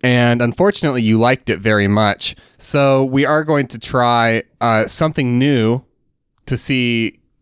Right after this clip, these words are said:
how that goes for your palate. Um, unfortunately, I don't know what you tried at your function. I can only find Forager brand cashew gurt.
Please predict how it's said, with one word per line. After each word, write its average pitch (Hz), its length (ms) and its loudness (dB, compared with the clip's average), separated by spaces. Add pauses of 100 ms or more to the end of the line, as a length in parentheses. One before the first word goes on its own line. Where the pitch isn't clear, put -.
how 127 260 -2
that 131 240 -2
goes 113 320 -2
for 120 120 -6
your 101 100 0
palate. 117 440 -2 (420)
Um, 147 320 2
unfortunately, 165 720 0
I 143 120 2
don't 208 200 0
know 151 260 2
what 139 320 0
you 127 160 -2
tried 135 400 0
at 139 80 -4
your 117 100 -2
function. 123 540 -2
I 139 160 -2
can 214 160 -2
only 139 240 2
find 127 320 0
Forager 117 420 0
brand 110 380 -2
cashew 110 400 -2
gurt. 151 340 -2